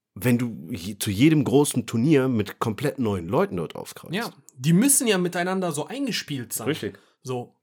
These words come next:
Speaker 2: Und das Ding war, ähm, bleiben wir bei dem Beispiel jetzt, äh, Boateng, Hummels und Müller.
Speaker 1: Mhm.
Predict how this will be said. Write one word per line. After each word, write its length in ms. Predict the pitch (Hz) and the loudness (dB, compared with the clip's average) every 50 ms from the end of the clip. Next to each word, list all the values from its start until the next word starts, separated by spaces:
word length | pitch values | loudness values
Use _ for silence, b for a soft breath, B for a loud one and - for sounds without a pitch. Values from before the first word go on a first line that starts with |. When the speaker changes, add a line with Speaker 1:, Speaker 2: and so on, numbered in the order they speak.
| _ _ _ | _ _ _
Speaker 2:
Und 360 | - 165 160 165 160 160 - b b b b b b b b b | 2 2 2 2 -2 -6 -10 b b b b b b b b b
das 200 | 143 160 151 - | -6 -4 -2 0
Ding 220 | 170 214 233 220 | 0 0 2 2
war, 340 | 196 190 180 180 175 - - _ - | 0 0 0 -2 -4 -6 -10 _ -4
ähm, 640 | 143 139 139 135 131 131 127 123 123 123 113 - _ _ _ _ _ _ _ _ _ _ _ - 104 - _ _ - | -2 0 0 0 0 -2 -4 -6 -8 -10 -12 -16 _ _ _ _ _ _ _ _ _ _ _ -18 -18 -18 _ _ -8
bleiben 560 | 170 165 151 143 151 151 135 151 160 190 196 | -6 -6 -6 -6 -6 -2 2 2 4 4 4
wir 100 | 190 175 | 2 2
bei 100 | 156 151 | 2 2
dem 120 | 151 143 | 2 2
Beispiel 420 | 139 147 160 160 - - 160 151 147 | 2 2 0 0 -2 -4 -4 -2 0
jetzt, 320 | 147 139 139 - - - | 0 -2 -2 -4 -10 -8
äh, 120 | - 135 | -10 -10
Boateng, 440 | 127 120 127 131 135 135 160 147 139 | -6 -2 -2 -2 0 0 -2 -2 -2
Hummels 300 | 127 143 151 147 143 139 | 0 0 0 0 -2 -2
und 120 | - 120 123 | -4 -4 -2
Müller. 360 | 139 175 180 131 98 101 - | 0 0 0 -2 -4 -6 -6
Speaker 1:
Mhm. 340 | - 107 104 104 104 107 - | -2 0 0 0 0 -4 -8